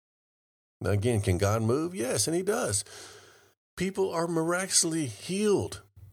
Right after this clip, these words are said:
or have their answers met. But the people that I've seen, the people that I know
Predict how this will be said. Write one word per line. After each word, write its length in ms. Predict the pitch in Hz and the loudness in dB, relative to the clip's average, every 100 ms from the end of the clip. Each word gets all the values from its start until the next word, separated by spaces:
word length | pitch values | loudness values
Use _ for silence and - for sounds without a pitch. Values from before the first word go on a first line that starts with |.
| - _ _ - | -20 _ _ -2
or 120 | 123 113 | 0 2
have 200 | 151 147 | 2 0
their 180 | 151 | -2
answers 400 | 151 170 - 147 | -2 0 2 2
met. 320 | 160 190 - - - _ _ _ _ _ _ _ _ _ _ _ - - | 2 0 -2 -8 -20 _ _ _ _ _ _ _ _ _ _ _ -14 -4
But 160 | 143 | 0
the 80 | 143 | 0
people 500 | 107 170 208 - 226 | 0 -2 -2 -2 -2
that 260 | 165 156 - | 0 -2 2
I've 220 | 160 185 | 2 6
seen, 580 | - 123 101 107 127 135 | 6 8 8 6 2 -2
the 100 | 127 | -2
people 300 | 110 185 202 | -2 -4 -4
that 180 | 185 170 | -2 -2
I 140 | 170 | 0
know 320 | 143 101 110 | 2 2 0